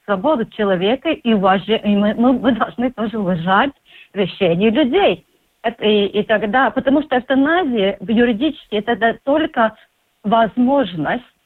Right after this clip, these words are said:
решать и во-, возможность врача помочь чел-, человеку, если он этого спрашивает.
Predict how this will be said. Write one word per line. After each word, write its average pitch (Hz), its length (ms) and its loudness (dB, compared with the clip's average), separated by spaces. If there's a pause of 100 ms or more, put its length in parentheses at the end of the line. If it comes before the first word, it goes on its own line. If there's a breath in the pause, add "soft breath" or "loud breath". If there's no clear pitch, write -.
(220)
решать 269 640 0 (500)
и 240 120 0
во-, 247 360 2
возможность 226 720 -2
врача 208 540 -2
помочь 208 420 0 (180)
чел-, 180 300 -6
человеку, 220 580 0
если 226 460 0
он 269 320 2
этого 202 360 -4
спрашивает. 208 800 -2